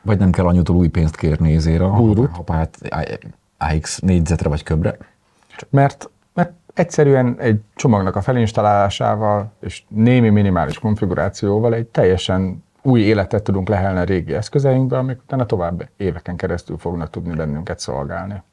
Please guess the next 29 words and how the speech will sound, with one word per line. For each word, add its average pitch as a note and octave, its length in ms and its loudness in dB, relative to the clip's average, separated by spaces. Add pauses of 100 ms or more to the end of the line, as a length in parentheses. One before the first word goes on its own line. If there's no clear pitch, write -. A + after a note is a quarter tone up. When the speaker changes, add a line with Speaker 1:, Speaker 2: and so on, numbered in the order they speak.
(140)
Speaker 1:
Jó, G2 160 0
azért G2+ 240 2
egy E2 80 -2
picit, - 500 -4
ö, E2+ 200 0
bohócnak E2+ 600 -2
kell E2 240 -4
lenni D#2+ 300 0
monociklin D#2+ 680 -2
a, D#2+ 580 -2 (600)
az - 80 -12
almákat D#2+ 500 -2
dobálva, D#2+ 440 -2
hogy D#2+ 160 -2
azért E2 180 0
az D#2+ 80 0
ember E2+ 420 2
ezekre E2+ 460 -4
föl E2+ 240 -2
tudja D#2 200 -2
bütykölni D#2 420 -2
a D#2 40 0
megfelelő D#2 360 -2
csomagokat, D#2+ 460 -2
mert D2+ 160 -2
mint, D#2+ 300 -2 (420)
mint E2 280 0
nem F#2+ 160 4
említettük, D#2+ 640 0